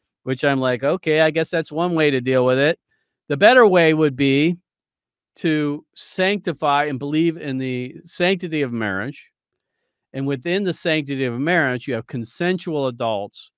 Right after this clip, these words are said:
that participate in the marital act.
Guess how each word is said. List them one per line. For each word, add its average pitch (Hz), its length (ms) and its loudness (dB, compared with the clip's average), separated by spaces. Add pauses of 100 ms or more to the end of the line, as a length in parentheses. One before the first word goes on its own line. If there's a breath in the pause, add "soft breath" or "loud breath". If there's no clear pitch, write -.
(640)
that 127 220 -6
participate 143 960 -4 (160)
in 156 240 -2
the 151 80 -2
marital 139 720 -2
act. 120 580 -2